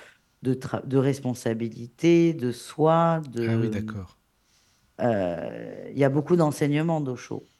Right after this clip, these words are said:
Speaker 1: Et m-, alors moi, je ne connais pas ces enseignements.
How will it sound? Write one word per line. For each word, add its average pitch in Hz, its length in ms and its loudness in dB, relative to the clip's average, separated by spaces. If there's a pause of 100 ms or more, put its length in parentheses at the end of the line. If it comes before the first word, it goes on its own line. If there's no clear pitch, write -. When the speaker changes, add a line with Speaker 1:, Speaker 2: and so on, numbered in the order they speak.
(560)
Speaker 1:
Et 139 80 2
m-, 147 180 4 (180)
alors 147 200 6
moi, 170 120 6
je 175 100 4
ne 151 80 2
connais 143 260 2
pas 170 140 2
ces 165 180 -4
enseignements. 123 640 -4